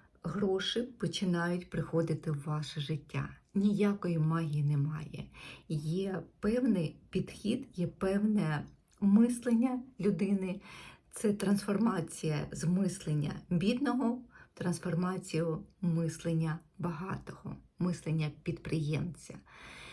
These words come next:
І тоді поступово ваша мрія мати більше, ніж ви зараз маєте,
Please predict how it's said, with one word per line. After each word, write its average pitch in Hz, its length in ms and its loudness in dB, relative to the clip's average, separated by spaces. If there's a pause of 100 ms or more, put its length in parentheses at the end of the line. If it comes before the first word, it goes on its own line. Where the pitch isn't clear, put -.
(360)
І 254 120 0
тоді 254 280 2
поступово 240 1040 2 (640)
ваша 196 440 0
мрія 170 640 2 (720)
мати 175 560 -2 (160)
більше, 160 400 -2
ніж 143 260 0
ви 147 60 -4
зараз 233 500 -6 (120)
маєте, 190 600 -2